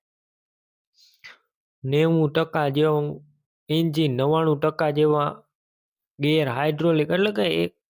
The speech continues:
ટોટલ જવાબદારીવાળું ટ્રેક્ટર. મોડલની વાત કરું તો બે હજાર દસના મોડલનું આ ટ્રેક્ટર છે. કટ શાફ્ટિંગવાળું આખું સાઇડ ગિયર વીડિયો અંદર તમે જોઈ રહ્યા છો. ફૂલ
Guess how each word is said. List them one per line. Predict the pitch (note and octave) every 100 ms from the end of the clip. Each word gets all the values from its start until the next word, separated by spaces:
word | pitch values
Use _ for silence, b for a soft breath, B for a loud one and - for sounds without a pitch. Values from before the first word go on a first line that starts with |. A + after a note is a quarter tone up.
| -
ટોટલ | G#3+ A3+ G#3+ C3+
જવાબદારીવાળું | D3 F#3+ F3 E3+ E3 D#3+ D3+ C#3 C#3
ટ્રેક્ટર. | G3 G3+ - E3 F#3 B B B -
મોડલની | F3 G#3+ G#3+ G#3+ G3+
વાત | G3+ G3 -
કરું | G3 F#3+
તો | F#3
બે | F3+ F3+
હજાર | F3+ F3+ E3+
દસના | D3 F3 F3+ - F#3+ D#3+
મોડલનું | D#3+ F3 F3 E3+ E3 D#3+
આ | D3+
ટ્રેક્ટર | D3+ F3+ - F3 D3+
છે. | D#3 F#3 G#3+ _ _ _ _ _ _ _ _ _ _ _ _ _ _ _ _ b b b b -
કટ | E3 E3 D#3
શાફ્ટિંગવાળું | D3 D3 - D#3+ C#3+ C#3+ C#3+ C#3+
આખું | C#3+ C#3+ D3 C#3+ -
સાઇડ | C#3+ D3 C#3+
ગિયર | C#3+ D3
વીડિયો | C3 C#3+ D3+ D3+
અંદર | C#3+ C#3 C3
તમે | B2+ B2
જોઈ | D#3 D#3+ C3
રહ્યા | C3 C3
છો. | F3 G#3 B B B B B B _ _
ફૂલ | - D3+